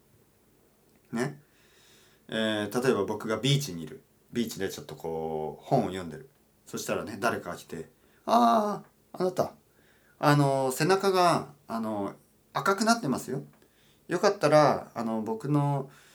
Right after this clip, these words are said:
あの、サンスクリーン、日焼け止め塗ってあげましょう。」<laughs> ちょっと怖いでしょ？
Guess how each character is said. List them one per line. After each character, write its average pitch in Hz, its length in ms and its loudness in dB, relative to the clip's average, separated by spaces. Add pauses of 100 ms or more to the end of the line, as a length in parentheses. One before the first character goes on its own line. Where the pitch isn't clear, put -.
(280)
あ 123 160 -2
の、 104 880 -4
サ 151 220 2
ン 156 60 -2
ス 147 60 -10
ク - 80 -6
リ 156 100 0
ー 73 100 -4
ン、 - 40 -20 (300)
日 - 140 -2
焼 151 180 2
け 160 60 -2
止 160 100 0
め 156 180 2
塗 113 140 0
っ - 20 0
て 120 160 0
あ 180 60 6
げ 190 100 4
ま 190 100 4
し - 100 -4
ょ - 20 2
う。」 - 140 -4 (760)
<laughs> - 240 4
ち - 80 0
ょ - 20 2
っ 151 40 2
と 147 80 -6
怖 147 240 12
い - 60 8
で 78 100 0
し - 80 -10
ょ？ - 100 -14